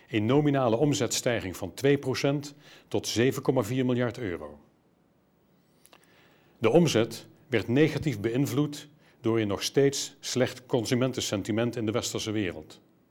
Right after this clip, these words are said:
Ook het afbouwen van voorraden in de handel had een negatief effect op onze omzet, met name in de maand december. In tweeduizend tien kwam de omzet van Philips in het wisselvallig economisch klimaat uit op vijfentwintig komma vier miljard euro,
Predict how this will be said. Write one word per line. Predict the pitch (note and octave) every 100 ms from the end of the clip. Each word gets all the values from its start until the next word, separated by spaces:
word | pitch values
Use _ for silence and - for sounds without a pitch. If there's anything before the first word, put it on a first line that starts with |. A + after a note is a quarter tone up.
| _ _ _ _ -
Ook | - D3
het | D3
afbouwen | D#3 G2+ C3+ A#2+
van | G2 G#2+
voorraden | F2 D3 B2 A2 G2+ A2
in | G2
de | F2
handel | G2+ B2+ D3 D3+ - - -
had | - A2+
een | F#2
negatief | G#2 C3+ - C#3 B2
effect | B2 - A#2 - - -
op | - -
onze | G#2+ G#2
omzet, | A#2 A#2+ G#2 A#2+ -
met | G#2+ G2+
name | G#2 G2+ G#2
in | G#2+
de | G#2
maand | A2 G#2+
december. | G#2 - G#2+ E2 - - _ _ _ _ _ _ _ _ _ _ _ _ _ _ _ -
In | C#3+
tweeduizend | - E3 D#3+ C#3+ -
tien | - C3 B2+ - - - _ _
kwam | - D3+
de | A#2+
omzet | E3 E3 D3+ D3+
van | B2
Philips | - C#3 D3 - - - _ _ - _ _
in | - G#2+
het | F#2
wisselvallig | C#3+ D#3+ E3+ D3+ B2
economisch | B2+ C3 C3 B2 -
klimaat | C3 A#2+ G#2 G2 A2
uit | - C3+ D3 - -
op | - A2
vijfentwintig | - B2 A#2+ A#2 A#2 G2
komma | G#2+ F#2+
vier | F#2 D3+
miljard | C#3 C3+ B2
euro, | D3 G#2+ E2 D#2+